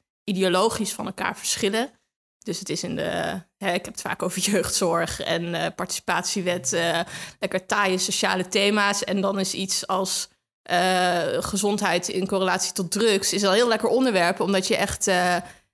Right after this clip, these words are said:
het gewoon fundamenteel oneens bent van in hoeverre, waar zit nu echt het, waar zit nu echt het probleem?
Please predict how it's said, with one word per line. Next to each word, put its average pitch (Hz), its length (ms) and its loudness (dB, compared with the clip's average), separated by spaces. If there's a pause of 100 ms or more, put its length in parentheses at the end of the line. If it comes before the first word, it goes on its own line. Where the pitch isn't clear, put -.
het 180 180 -2
gewoon 185 300 0
fundamenteel 240 760 2
oneens 220 560 2
bent 180 300 2
van 185 220 0
in 196 80 2
hoeverre, 202 760 2 (120)
waar 208 280 0
zit 220 140 0
nu 220 100 2
echt 151 200 0
het, 202 120 -6 (200)
waar 196 140 0
zit 208 160 -2
nu 208 100 2
echt 180 180 -2
het 196 120 -4
probleem? 185 480 0